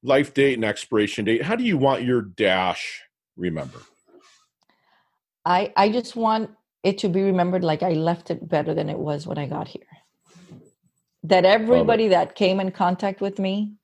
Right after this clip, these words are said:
Speaker 2: felt a little bit better about themselves because they knew me.
Speaker 1: Wow.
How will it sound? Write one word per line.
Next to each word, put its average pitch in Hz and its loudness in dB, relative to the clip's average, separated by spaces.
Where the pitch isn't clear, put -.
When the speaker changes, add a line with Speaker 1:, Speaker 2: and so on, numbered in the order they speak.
Speaker 2:
felt 180 2
a 165 2
little 180 0
bit 180 -2
better 147 -2
about 160 -2
themselves 160 -6
because 165 -6
they 165 -4
knew 143 -12
me. 139 -20
Speaker 1:
Wow. 73 2